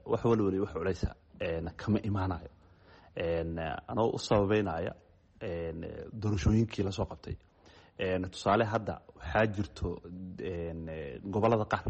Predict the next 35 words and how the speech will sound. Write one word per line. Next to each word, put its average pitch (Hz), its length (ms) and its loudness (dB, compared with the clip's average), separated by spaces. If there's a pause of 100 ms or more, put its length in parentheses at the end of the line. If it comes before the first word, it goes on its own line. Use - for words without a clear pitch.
(720)
degmooyin 104 500 2
laga 101 160 2
sameeyey, 95 380 0
golo 110 180 4
deegaan 98 300 -2 (600)
laga 104 180 -4
sameeyaa 98 340 -6
jirto. 82 240 -12 (480)
Golahaas 131 300 6
deegaanka 135 340 4
markii 127 260 0
la 107 80 2
sameynayay 113 720 2
oo 101 180 0
wax 117 160 0
dhan 120 120 0
la 107 60 2
soo 117 180 0
dhisayay, 110 520 0
ma, 110 280 0
wax 127 260 2
amni 117 240 4
darana 123 280 2
kama 127 180 0
imaanin, 123 280 2
wax 127 100 2
culeysna 110 320 2
kama 104 120 -2
imaanin. 85 280 -6 (440)
Horta - 200 2
ani 165 80 4
waxaan 170 200 4
qabaa 156 180 8
aan 131 160 4
tijaabino. 139 560 6